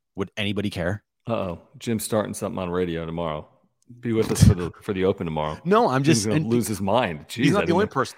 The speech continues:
Speaker 1: He's not the only
Speaker 2: God.
Speaker 1: person that's talked about it. Venus McChicken talked about it. I know Marty's the, Marty's the type,
Speaker 2: Sorry,
Speaker 1: Marty's
Speaker 2: I
Speaker 1: the
Speaker 2: don't
Speaker 1: person.
Speaker 2: follow Venus McChicken on Twitter. I've got access to Ben's tweets.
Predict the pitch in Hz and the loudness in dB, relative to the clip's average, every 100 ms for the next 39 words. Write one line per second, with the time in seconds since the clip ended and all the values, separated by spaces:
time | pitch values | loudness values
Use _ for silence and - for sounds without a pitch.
0 | - 113 143 120 139 113 98 87 92 87 | -10 -6 -2 0 0 0 -2 -6 -6 -4
1 | 90 107 95 113 113 107 - 135 143 95 | -4 -4 -6 -6 -6 -8 -6 -6 -8 -10
2 | 90 98 107 - 98 107 98 87 107 135 | -6 -4 -4 -4 -2 0 0 0 0 0
3 | 107 101 - - - 95 143 123 110 104 | -2 -4 -6 -18 -4 2 2 2 2 2
4 | 156 98 131 147 131 104 135 139 - 123 | 4 2 2 2 2 2 4 4 2 2
5 | 120 - 117 - 135 131 104 107 - 143 | 0 0 -6 -6 -4 -2 -2 -4 -2 0
6 | 113 76 - 127 107 - 143 131 - 127 | 0 -2 -8 -8 -2 2 4 2 0 -2
7 | - 104 107 156 131 113 - 151 - - | -2 -4 -4 -2 -2 -4 -4 -2 -2 -6
8 | - | -20